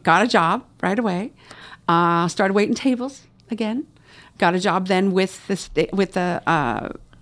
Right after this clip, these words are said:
working for the wic program. So working with families again,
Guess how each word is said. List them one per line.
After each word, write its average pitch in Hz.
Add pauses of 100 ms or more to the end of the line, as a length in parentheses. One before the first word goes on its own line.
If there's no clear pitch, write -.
(420)
working 190
for 185
the 180
wic 180
program. 160 (160)
So 175
working 175
with 175
families 151
again, -